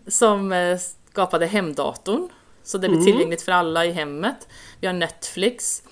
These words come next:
Speaker 1: Eh, Nickelodeon var faktiskt första bion som visar korta filmer tjugofyra sju.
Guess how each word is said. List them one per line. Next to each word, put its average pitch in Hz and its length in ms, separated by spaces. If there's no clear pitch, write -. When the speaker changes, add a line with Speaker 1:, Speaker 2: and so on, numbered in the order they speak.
Speaker 1:
Eh, 170 340
Nickelodeon 214 920
var 247 60
faktiskt 240 400
första 240 360
bion 180 600
som 247 220
visar 220 300
korta - 580
filmer 151 480
tjugofyra 156 460
sju. 208 320